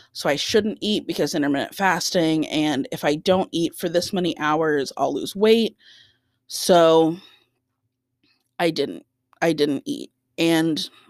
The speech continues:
I dragged it out till the next morning. I said, "I'm not exactly super hungry. I know if I push it off, you know, the hunger will go away."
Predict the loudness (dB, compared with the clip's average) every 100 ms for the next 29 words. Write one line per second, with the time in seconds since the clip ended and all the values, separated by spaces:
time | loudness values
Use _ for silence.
0 | _ 0 2 2 2 2 2 2 -2 -2
1 | -2 -2 0 0 0 -2 -8 _ _ _
2 | _ _ -6 4 6 6 2 -10 -20 -20
3 | _ _ _ 2 4 4 4 2 0 0
4 | -4 -6 -6 -4 -2 -2 0 0 0 0
5 | 0 0 0 -2 -12 -20 -20 _ -2 2
6 | 2 2 -2 0 2 2 0 -4 -4 -2
7 | -4 -6 -6 -4 0 2 2 0 0 0
8 | -4 -8